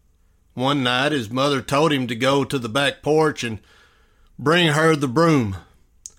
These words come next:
The little boy turned to his mother and said, "Mama, I don't want to go out there. It's dark."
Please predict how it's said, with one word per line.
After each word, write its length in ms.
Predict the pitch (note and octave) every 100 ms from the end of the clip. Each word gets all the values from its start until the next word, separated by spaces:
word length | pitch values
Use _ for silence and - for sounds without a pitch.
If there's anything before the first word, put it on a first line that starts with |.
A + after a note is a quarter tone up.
| _ _ _ -
The 60 |
little 220 | C#3+ G#3+ F#3+
boy 300 | G3+ G3+ F#3+
turned 560 | - F3 F#3+ F#3+ F3+
to 100 | F3+
his 160 | D#3+ B2+
mother 260 | D#3+ F3
and 120 | D#3+ C#3+
said, 280 | F3 D3+
"Mama, 460 | C#3 E3 G3 G#3 - _ _ _ -
I 140 | D3+
don't 200 | A3+ G3
want 200 | E3 A3
to 80 | A3
go 180 | E3 D3
out 240 | C3 B2
there. 180 | C#3+ B2+
It's 140 | A#2+ B2
dark." 520 | D3 A3 G#3+ -